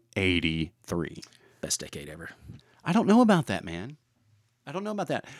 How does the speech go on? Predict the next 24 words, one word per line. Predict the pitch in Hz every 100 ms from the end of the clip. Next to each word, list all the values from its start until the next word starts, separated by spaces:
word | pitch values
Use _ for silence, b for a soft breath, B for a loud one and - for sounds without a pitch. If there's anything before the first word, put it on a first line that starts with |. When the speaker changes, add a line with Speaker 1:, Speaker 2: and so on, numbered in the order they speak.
| B
Speaker 1:
Uh, | 123
we're | 123 196
currently | - 190 240 185
not | 151 175 214 127
in | 180
the | 185
best | 110 101
decade | 107 101 104 101
ever. | 110 110
I |
can | 135 123
promise | - 135 131 98
you | 101
that | 95 101
already, | 80 80 85 92
even | 120 147
though | 147
it | 139
is | 139
only | 127 113
twenty | 101 101 90
twenty-three. | 90 85 - 87 - - - B B
Speaker 2:
I, | 170 175
I, | 170